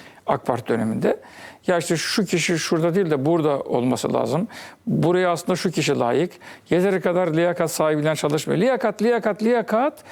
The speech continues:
Bir liyakat lafıdır. Rüzgar esmiş götürüyor. Tam liyakat önemli bir şeydir.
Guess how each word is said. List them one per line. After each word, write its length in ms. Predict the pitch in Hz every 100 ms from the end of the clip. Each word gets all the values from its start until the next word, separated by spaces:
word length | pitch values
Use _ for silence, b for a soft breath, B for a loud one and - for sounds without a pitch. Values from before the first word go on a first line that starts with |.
| B B B B _ -
Bir 240 | 226 311
liyakat 520 | 226 254 254 285 -
lafıdır. 360 | 226 226 240 185
Rüzgar 480 | 170 208 208 269 226 - - -
esmiş 420 | 180 165 294 -
götürüyor. 460 | 220 196 196 143 113 - B B -
Tam 260 | 226 202
liyakat 400 | 180 202 247 247
önemli 280 | - 202 226
bir 60 | 240
şeydir. 360 | - 131 123